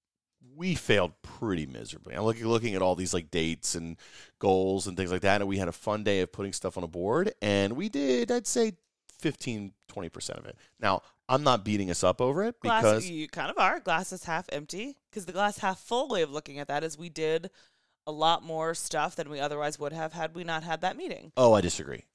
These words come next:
Speaker 1: I think, I think we set too lofty goals. I think we just need to, like, readjust our goals.
Speaker 2: Mm.
Speaker 1: I think in twenty twenty we could do it again, but I would wanna be more realistic. Or, this is, and to get back to your question,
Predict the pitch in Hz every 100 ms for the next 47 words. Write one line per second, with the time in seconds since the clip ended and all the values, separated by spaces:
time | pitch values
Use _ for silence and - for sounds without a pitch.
0 | _ 117 123 135 127 - 117 123 120 110
1 | 107 - 117 101 - - 101 92 80 73
2 | 80 73 90 95 92 92 101 82 80 76
3 | 82 73 80 71 65 92 73 - 160 147
4 | - - 117 113 110 - 117 107 - 135
5 | 110 95 90 85 82 _ _ _ - 90
6 | 78 78 120 127 85 92 104 92 87 85
7 | 82 85 80 82 85 82 80 87 85 95
8 | 165 170 - - 160 110 92 165 - _
9 | 104 - 95 - 85 92 92 85 82 90
10 | 131 120 98